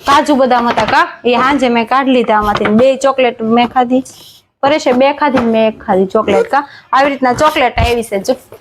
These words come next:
આવું. કેવું પેકિંગ કેવું કરે એવું, જો મસ્ત, કા? પેકિંગ સરસ કરે એવું. અંદર ચોકલેટ ને એવું બધું છે. બસ મેં તો કીધું,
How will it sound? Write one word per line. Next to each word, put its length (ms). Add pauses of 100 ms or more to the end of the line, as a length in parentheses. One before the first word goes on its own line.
(640)
આવું. 260 (760)
કેવું 340
પેકિંગ 340
કેવું 220
કરે 240
એવું, 160
જો 120
મસ્ત, 480
કા? 140 (800)
પેકિંગ 300
સરસ 360
કરે 320
એવું. 180 (120)
અંદર 260
ચોકલેટ 500
ને 180
એવું 140
બધું 220
છે. 160
બસ 260 (880)
મેં 120
તો 100
કીધું, 280